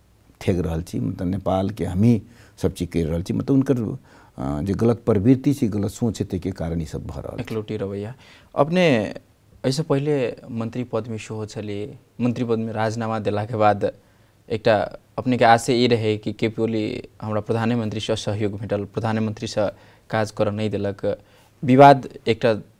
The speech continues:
Speaker 2: तह तक एखन एलैया, लेकिन तहु समय में अपने, अ, के पी ओली के एकदम विरोधी आदमी रहे, व्यक्तिगत दुश्मनी रहे
Speaker 1: हम
Speaker 2: कि साँचो के कोनो
Speaker 1: ना,
Speaker 2: काज में
Speaker 1: हमरा,
Speaker 2: अवरोध रहे?
Speaker 1: हमरा न कोनो आड़ि के झगड़ा है उनका सब जोरे, न जिला वासियो छी,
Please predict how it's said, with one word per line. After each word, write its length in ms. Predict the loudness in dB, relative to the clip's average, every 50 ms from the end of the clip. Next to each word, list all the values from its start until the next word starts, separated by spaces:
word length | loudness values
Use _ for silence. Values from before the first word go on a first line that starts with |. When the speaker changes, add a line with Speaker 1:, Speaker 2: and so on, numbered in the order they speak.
| _ 2 4
Speaker 2:
तह 160 | 4 4 4
तक 180 | 2 0 0 2 0
एखन 260 | 0 2 2 2 2 2
एलैया, 400 | 0 0 -2 -4 -4 -4 -6 -8 _ _ _ _ _ _ _ -6
लेकिन 160 | -2 0 0
तहु 260 | 6 6 8 8 8
समय 240 | 4 2 2 2 4
में 100 | 2 2
अपने, 300 | 0 2 2 4 4 4
अ, 420 | 2 0 -2 -4 -4 -4 -4 -4 -6 -4 -4
के 80 | -4
पी 100 | -2 -2
ओली 160 | -4 -4 -2
के 100 | -2 -2
एकदम 440 | -2 0 0 -2 -2 -2 -4 -6 -8 -10 -12 -14 _ _ -8 -4
विरोधी 440 | 2 4 6 8 8 8 8 10
आदमी 300 | 10 10 8 6 2 -2
रहे, 260 | -2 -4 -6 -6 -8 -6
व्यक्तिगत 380 | 0 2 2 2 2 -2 -2 -2
दुश्मनी 460 | -2 -2 -4 -2 0 -2 0 2 4
रहे 160 | 4 4 4
Speaker 1:
हम 60 | 4
Speaker 2:
कि 100 | 2 2
साँचो 300 | 4 4 4 4 4 0
के 100 | -4 0
कोनो 200 | 4 4 6 6
Speaker 1:
ना, 60 | 10
Speaker 2:
काज 180 | 12 12 12 12
में 60 | 12
Speaker 1:
हमरा, 80 | 8 8
Speaker 2:
अवरोध 260 | 8 10 8 8 8
रहे? 240 | 6 4 2 0 -2 -2
Speaker 1:
हमरा 360 | 0 2 6 6 6 6 6
न 180 | 4 4 2
कोनो 280 | 2 0 0 0 2 2
आड़ि 280 | 4 6 6 6 4 4
के 140 | 4 2
झगड़ा 380 | 4 4 4 4 6 6 6 6
है 80 | 6 6
उनका 280 | 4 2 4 2 0
सब 220 | 2 0 -2 0 2
जोरे, 440 | 2 4 4 4 4 2 2 0
न 220 | 0 0 0 0 2
जिला 300 | 4 6 6 6 6 6
वासियो 500 | 6 6 4 4 4 0 2 2 2 2
छी, 420 | 2 0 0 2 2 2 0 -2